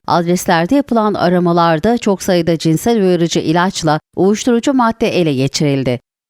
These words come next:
Fuhuş maksadıyla kullanıldığı belirlenen bir artı bir daireler ekipler tarafından mühürlendi. Fuhuş yapan otuz iki şahsa idari para cezası uygulanırken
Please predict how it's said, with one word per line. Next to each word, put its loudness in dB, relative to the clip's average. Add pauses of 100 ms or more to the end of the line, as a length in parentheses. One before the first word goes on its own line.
(120)
Fuhuş 0
maksadıyla 2
kullanıldığı 0
belirlenen 2
bir 2
artı 0
bir 2
daireler 0
ekipler 0
tarafından 0
mühürlendi. 2 (260)
Fuhuş 0
yapan 0
otuz 0
iki 0
şahsa -2
idari 0
para 0
cezası 0
uygulanırken 0